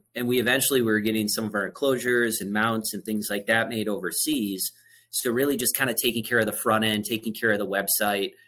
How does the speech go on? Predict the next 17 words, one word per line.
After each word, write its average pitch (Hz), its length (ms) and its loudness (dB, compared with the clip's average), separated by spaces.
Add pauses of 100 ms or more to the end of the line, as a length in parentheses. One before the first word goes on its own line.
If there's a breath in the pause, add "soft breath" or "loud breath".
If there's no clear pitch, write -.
(200 soft breath)
really 135 320 4
oc-, 123 320 6 (540)
you 113 120 -10
know, 98 160 -8
running 131 360 2
more 120 280 2
like 113 160 2
a - 160 -2
broker 110 520 4
at 101 120 2
a 92 60 -2
tech - 300 0
company 131 580 -2 (400 soft breath)
than 107 140 2
an 104 100 2
actual 104 420 2
manufacturer. 104 1080 0